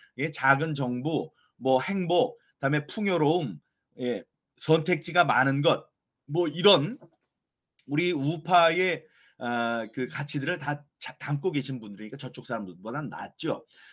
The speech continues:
그러나, 아, 지금 나와 있는 분들이 아까 말씀하셨다시피 이런 중요한 일이라면 한 반나절은,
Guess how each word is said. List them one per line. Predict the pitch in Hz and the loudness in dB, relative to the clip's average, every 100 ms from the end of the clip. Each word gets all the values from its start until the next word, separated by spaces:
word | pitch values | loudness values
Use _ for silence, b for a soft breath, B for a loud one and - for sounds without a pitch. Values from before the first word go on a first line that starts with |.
| B | B
그러나, | - 147 160 123 165 170 - _ _ _ _ _ - | 0 4 4 6 8 8 6 _ _ _ _ _ -12
아, | 117 117 117 | -8 -6 -8
지금 | - 151 175 165 151 - 123 104 | -8 -8 -6 -8 -12 -10 -8 -6
나와 | 110 156 | 0 2
있는 | 185 165 123 | 2 0 -4
분들이 | 101 95 160 110 - _ - | -8 -8 -8 -10 -14 _ -10
아까 | 127 143 | -6 -2
말씀하셨다시피 | 113 110 139 104 107 95 - 143 | -2 -2 -8 -10 -10 -14 -14 -10
이런 | 131 160 254 240 | -2 0 0 -2
중요한 | 143 143 131 113 | -2 0 0 -4
일이라면 | 101 95 87 170 175 156 _ _ _ | -8 -10 -8 -8 -10 -12 _ _ _
한 | 208 240 | -6 -6
반나절은, | - - 147 143 120 98 165 165 151 | -2 2 4 4 0 -2 -8 -8 -12